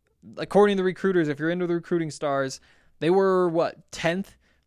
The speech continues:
out of twelve Pac-twelve teams?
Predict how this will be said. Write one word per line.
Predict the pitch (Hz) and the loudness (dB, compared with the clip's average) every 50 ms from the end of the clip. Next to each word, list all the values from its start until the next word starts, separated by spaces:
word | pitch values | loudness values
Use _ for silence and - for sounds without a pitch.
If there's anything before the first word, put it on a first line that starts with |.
| _ _ - | _ _ -4
out | 147 151 156 156 | -2 0 0 0
of | 156 151 151 147 139 135 131 123 - - - _ _ _ _ _ _ _ | 2 0 0 0 0 -2 -6 -8 -16 -20 -20 _ _ _ _ _ _ _
twelve | - - 156 160 156 160 175 196 196 - _ _ - | -6 0 2 2 4 2 0 -2 -4 -8 _ _ -6
Pac-twelve | - 175 170 - - - 175 165 170 180 - | -4 -4 -4 -4 -6 -4 -2 -2 -2 -2 -6
teams? | - 208 202 214 214 214 - - | -8 -8 -8 -8 -8 -10 -12 -14